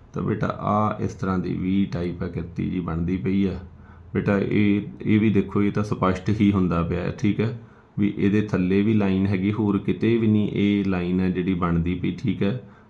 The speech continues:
ਤਾਂ ਸਿਰਫ ਤੇ ਸਿਰਫ ਏ ਵਨ ਆਕ੍ਰਿਤੀ ਦੇ ਵਿੱਚ ਆਹ ਦੇਖੋ, ਇਹਨੂੰ ਇੰਝ ਕਰਕੇ ਇੰਝ ਚੱਲ ਜਾਓ ਤੇ ਇੰਝ ਲਾ ਦਿਓ, ਤੇ ਥੱਲੇ ਆ ਜਿਹੜੀ ਲਾਈਨ ਇਹਦੇ ਬਣੀ ਹੋਈ, ਹੋਈ ਹੈਗੀ ਹੈ। ਠੀਕ ਹੈ, ਤਾਂ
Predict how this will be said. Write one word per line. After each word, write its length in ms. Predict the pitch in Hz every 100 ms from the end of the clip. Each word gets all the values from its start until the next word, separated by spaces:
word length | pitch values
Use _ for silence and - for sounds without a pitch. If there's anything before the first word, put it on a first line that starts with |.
| - -
ਤਾਂ 200 | 101 98
ਸਿਰਫ 460 | - 107 123 120
ਤੇ 300 | 101 - 104
ਸਿਰਫ 340 | - 104 107 - -
ਏ 240 | 104 104
ਵਨ 240 | 110 101 101
ਆਕ੍ਰਿਤੀ 420 | 98 - 82 92
ਦੇ 80 | 92
ਵਿੱਚ 200 | 92 92
ਆਹ 160 | 95
ਦੇਖੋ, 360 | 92 95 - -
ਇਹਨੂੰ 280 | 95 95 87
ਇੰਝ 200 | 90 87
ਕਰਕੇ 500 | 87 90 90 - - -
ਇੰਝ 280 | 92 87
ਚੱਲ 260 | 85 87 92
ਜਾਓ 120 | 98
ਤੇ 120 | 98
ਇੰਝ 260 | - 85 85
ਲਾ 220 | 85 87
ਦਿਓ, 140 | 87 95 - - - - -
ਤੇ 80 | -
ਥੱਲੇ 420 | 107 104 101 104
ਆ 100 | 98
ਜਿਹੜੀ 240 | 92 95
ਲਾਈਨ 300 | 80 78 87
ਇਹਦੇ 160 | 87 90
ਬਣੀ 320 | 85 92 110
ਹੋਈ, 140 | 113
ਹੋਈ 240 | 107 101 101
ਹੈਗੀ 280 | 92 92 92
ਹੈ। 120 | -
ਠੀਕ 240 | 104 101
ਹੈ, 240 | 101 123 - - - _ -
ਤਾਂ 120 | 101